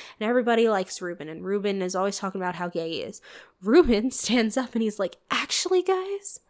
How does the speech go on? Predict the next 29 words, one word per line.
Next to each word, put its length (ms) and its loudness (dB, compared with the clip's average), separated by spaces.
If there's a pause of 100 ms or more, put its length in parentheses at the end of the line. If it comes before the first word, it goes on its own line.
(560)
I'm 240 2
straight 420 -2
as 140 -2
a 80 -4
fucking 420 -4
arrow. 520 -4 (520)
Everybody 460 0
just 300 -4
assumed 500 0
I 160 2
was 220 -4
gay, 480 -4 (280)
so 220 2
I 120 4
just 340 -4
rolled 260 2
with 160 -2
it 220 -2 (160)
so 160 -2
that 180 0
I 60 2
can 260 -2
watch 400 -2
girls 460 4
change 840 2
in 140 -2
front 360 4
of 200 2
me." 480 -2